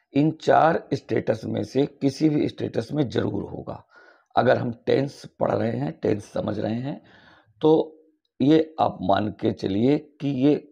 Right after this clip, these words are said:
किसी भी एक्शन की चार स्टेजेज होती हैं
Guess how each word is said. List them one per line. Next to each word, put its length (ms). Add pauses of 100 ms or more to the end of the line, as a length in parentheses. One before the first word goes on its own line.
(200)
किसी 320
भी 260
एक्शन 340
की 160
चार 480 (520)
स्टेजेज 760
होती 360
हैं 280